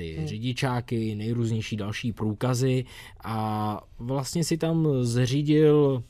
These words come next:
Speaker 2: takovouhle živnost. Eh, postupně po něm vlastně pátrali jak čeští policisté, tak, eh, agenti F B I a nakonec se jim ho podařilo až po mnoha letech vypátrat.
Speaker 1: V roce dva tisíce dvacet,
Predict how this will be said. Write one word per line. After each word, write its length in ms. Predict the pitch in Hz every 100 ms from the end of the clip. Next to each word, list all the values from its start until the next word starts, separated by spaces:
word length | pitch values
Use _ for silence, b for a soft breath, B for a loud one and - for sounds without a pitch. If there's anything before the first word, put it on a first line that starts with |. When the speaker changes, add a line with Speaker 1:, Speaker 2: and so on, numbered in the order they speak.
| -
Speaker 2:
takovouhle 480 | 127 - 160 147 98
živnost. 600 | 113 120 147 160 - -
Eh, 320 | - - - 117 117 113
postupně 640 | 110 139 - 143 131 143 143
po 160 | 143
něm 280 | 139 139 139 131
vlastně 320 | 127 123 - 123
pátrali 440 | 123 120 127 120
jak 140 | 104
čeští 340 | - 117 - 156
policisté, 840 | 156 151 131 139 - 139 127 123 120 B B 98 -
tak, 380 | 127 127 - 123
eh, 220 | 107 104
agenti 440 | 117 120 127 123 127
F 60 |
B 200 | 120 98
I 300 | 98 113 127
a 80 | 101
nakonec 520 | 117 131 - 175 165
se 160 | - 147
jim 160 | 147 151
ho 140 | 135
podařilo 640 | 120 113 123 123 123 117
až 120 | 113
po 200 | - 120
mnoha 340 | 110 117 123 113
letech 320 | 104 104 90
vypátrat. 680 | 95 - 90 92 - 180 160
Speaker 1:
V 60 |
roce 240 | 185 - 190
dva 120 | 180
tisíce 420 | 214 - 202 220
dvacet, 440 | 202 220 151 123